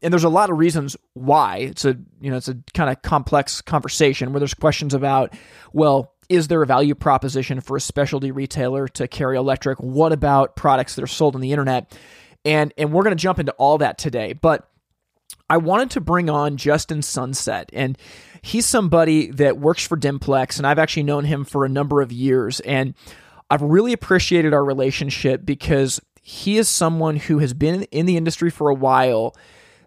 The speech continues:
but has a very holistic picture of where things are going. And I think that what I liked is that when I was working for Fireside and he was one of the sales reps that called on me, he was always asking the question,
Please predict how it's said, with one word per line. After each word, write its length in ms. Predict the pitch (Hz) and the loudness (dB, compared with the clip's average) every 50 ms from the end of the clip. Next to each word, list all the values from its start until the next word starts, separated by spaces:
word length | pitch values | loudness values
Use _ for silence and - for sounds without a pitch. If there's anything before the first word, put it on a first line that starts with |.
| - | -4
but 160 | 151 160 165 | 0 2 2
has 160 | 160 175 160 139 | 4 4 2 2
a 80 | 139 | 0
very 540 | 127 123 120 143 160 175 202 208 214 214 208 - - - _ _ _ _ - | 0 0 2 4 4 4 4 2 0 -2 -4 -6 -12 -20 _ _ _ _ -8
holistic 640 | - - 170 156 156 170 165 - - 160 - - - _ - | -2 0 0 2 0 0 -2 -2 -4 -4 -4 -6 -10 _ -8
picture 720 | - - 170 160 - - - - 123 110 101 92 110 147 - _ _ _ _ _ _ _ _ _ _ | -6 -4 -4 -6 -6 -8 -6 -6 -6 -6 -6 -8 -10 -12 -16 _ _ _ _ _ _ _ _ _ _
of 460 | - 139 143 143 139 139 135 135 123 127 - _ _ _ _ _ _ | 0 2 4 6 6 4 4 2 0 -4 -10 _ _ _ _ _ _
where 400 | 127 135 131 139 143 147 156 165 | -14 -8 -2 2 2 4 4 2
things 460 | 156 - - 160 147 147 135 127 123 - _ - | 0 -2 -4 -4 -4 -4 -6 -8 -10 -12 _ -4
are 140 | 139 135 135 | -4 -4 -2
going. 520 | 131 131 143 135 131 110 - - - - _ - - - - - _ | -2 -2 -2 -2 -4 -6 -10 -14 -20 -20 _ -20 -20 -20 -20 -8 _
And 140 | 160 156 156 | 0 2 2
I 80 | 151 | 2
think 360 | 143 - - 208 214 254 - | 0 0 -2 -2 -2 -2 0
that 220 | - 208 170 143 - - - | 0 2 2 2 0 -6 -10
what 240 | 131 156 165 160 165 | -4 0 2 4 4
I 240 | 165 185 190 185 - | 4 4 2 0 -4
liked 480 | - 104 143 143 165 185 208 190 - | -6 -8 -2 0 2 2 2 2 0
is 120 | 175 160 147 | -2 0 2
that 240 | 165 160 - - - | 2 2 0 -2 -6
when 280 | 160 160 165 160 156 | -6 -4 -2 0 2
I 80 | 160 160 | 2 2
was 120 | 160 143 | 2 0
working 260 | 143 160 170 - 180 | -2 -4 -4 -4 -6
for 100 | - 147 | -8 -8
Fireside 720 | - - - 165 170 180 185 - - 165 139 131 131 131 127 | -4 0 0 2 2 2 2 2 2 2 2 2 2 0 -2
and 180 | - - 135 | -4 -6 -8
he 240 | 131 - - 175 180 | -8 -6 -4 -4 -2
was 400 | 175 165 160 156 151 147 143 127 - - | 2 4 6 6 6 6 4 2 -4 -8
one 180 | 156 147 147 | -6 -4 -4
of 40 | 147 | -4
the 80 | 135 135 | -4 -6
sales 360 | - - 151 151 160 160 - | -4 0 2 2 2 2 0
reps 300 | 135 143 139 131 - - | 0 0 0 -2 -2 -6
that 140 | - - - | -10 -10 -8
called 300 | - - 170 214 226 175 | -4 -2 0 2 2 2
on 200 | 139 139 131 131 | 0 0 -2 -4
me, 300 | 127 131 131 131 131 - _ _ - - - _ _ - _ _ _ _ _ - | -4 -4 -4 -4 -6 -8 _ _ -20 -20 -20 _ _ -20 _ _ _ _ _ 0
he 140 | - 196 208 | 2 4 4
was 140 | 190 160 | 4 2
always 360 | 156 - 175 233 269 277 220 208 | 0 0 -2 0 0 2 2 4
asking 400 | 196 196 190 185 - - 202 190 | 4 4 2 0 -2 -4 -4 -4
the 60 | 180 | -4
question, 880 | - - - 156 147 139 - - - - 139 131 131 127 127 127 120 | -4 0 2 4 4 2 2 -2 -4 -4 -4 -2 -2 -2 -4 -4 -6